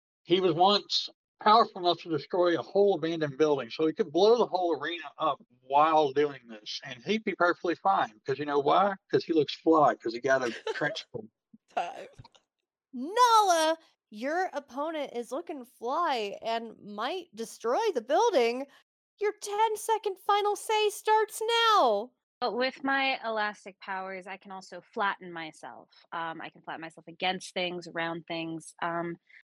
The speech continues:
Speaker 4: to, to kind of not take the brunt of that explosion, um, which I think is unnecessary to, to kill all these good people <laughs> in the
Speaker 2: Time. <laughs>
Speaker 4: arena.
Speaker 3: Static,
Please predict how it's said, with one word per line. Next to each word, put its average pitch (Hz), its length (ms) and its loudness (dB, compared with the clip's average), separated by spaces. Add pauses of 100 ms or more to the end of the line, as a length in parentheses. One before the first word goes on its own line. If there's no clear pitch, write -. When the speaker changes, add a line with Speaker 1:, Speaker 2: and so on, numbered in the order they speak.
(240)
Speaker 4:
to, 294 320 0 (160)
to 285 80 -2
kind 294 240 -2
of 262 80 -4
not 226 280 -2
take 247 340 -4
the 185 60 -8
brunt 156 380 -10
of 165 220 -12
that 143 240 -14 (440)
explosion, 226 840 -2
um, 185 400 -4 (160)
which - 80 -10
I 311 160 -2
think 453 180 -10
is 381 80 -8
unnecessary 302 960 -10
to, 214 100 -16
to - 160 -20
kill 269 220 -8
all 254 140 -4
these 247 200 -12
good 254 200 -10
people 185 560 -14 (320)
<laughs> - 400 -10
in 262 80 2
the 262 40 4
Speaker 2:
Time. 180 320 4
<laughs> 254 260 2
Speaker 4:
arena. 220 460 -6 (1900)
Speaker 3:
Static, 247 720 -4